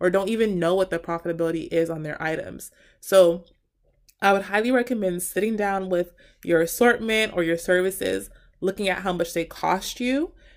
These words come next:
and look at how much you make on each thing, and then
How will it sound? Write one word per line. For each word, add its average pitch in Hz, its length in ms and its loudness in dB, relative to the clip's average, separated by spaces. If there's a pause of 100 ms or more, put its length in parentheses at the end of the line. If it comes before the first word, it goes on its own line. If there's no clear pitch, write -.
(140)
and 180 340 2
look 190 160 0
at 202 60 4
how 190 60 2
much 185 220 0
you 175 120 -2
make 170 260 -2
on 220 100 0
each 214 260 -6
thing, 196 320 -8
and 175 260 -2
then 180 380 2